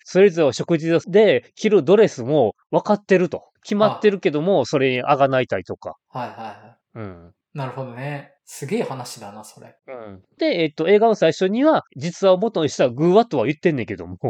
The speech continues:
Speaker 2: んうんうんうん。
Speaker 1: うん。
Speaker 2: どこまで本当なんでしょうね、そのあたり。
Speaker 1: ね。うん。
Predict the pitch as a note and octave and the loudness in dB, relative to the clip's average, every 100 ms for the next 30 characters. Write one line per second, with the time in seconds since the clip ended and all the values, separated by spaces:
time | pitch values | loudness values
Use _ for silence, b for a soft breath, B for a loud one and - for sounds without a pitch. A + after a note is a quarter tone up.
0 | G#2 C3 A2 A2+ A2 A#2 A#2+ A2+ A2+ A#2+ | -8 -12 -16 -20 -20 -20 -20 -20 -20 -20
1 | A2 A#2 A#2 G2+ F2+ E2+ _ - A3+ A3+ | -20 _ -14 -14 -14 -20 _ -8 -8 -6
2 | C#4+ F4+ G3 C3+ D3+ C3+ A2+ - A2+ A2+ | -8 -6 -6 -8 -8 -10 -12 -18 -18 -16
3 | F3+ C#3+ A#2 A2+ G#2 G2 _ _ D#3+ F#3+ | -16 -14 -16 -16 -18 -20 _ _ -8 -4
4 | C4 C4 A#3+ _ A#2+ G#2 F#2 | -2 -4 -8 _ -14 -12 -14